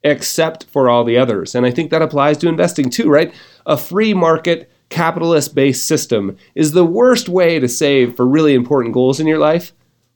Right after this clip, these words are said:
ever created, except for all the others. And so for me, it's really helpful to remind myself,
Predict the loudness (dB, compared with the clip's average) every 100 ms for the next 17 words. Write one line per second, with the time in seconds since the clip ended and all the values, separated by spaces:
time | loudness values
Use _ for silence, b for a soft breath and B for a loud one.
0 | _ _ -2 0 2 0 2 4 4 0
1 | -8 -20 _ _ _ _ _ -4 -4 -2
2 | -2 -2 -10 -4 0 2 2 0 -2 -2
3 | -6 -12 -20 _ _ -6 -4 2 2 2
4 | 0 -12 -4 -2 0 2 2 0 -4 -4
5 | 0 0 0 -2 -2 -2 -2 0 0 0
6 | -2 -6 -6 -8 -10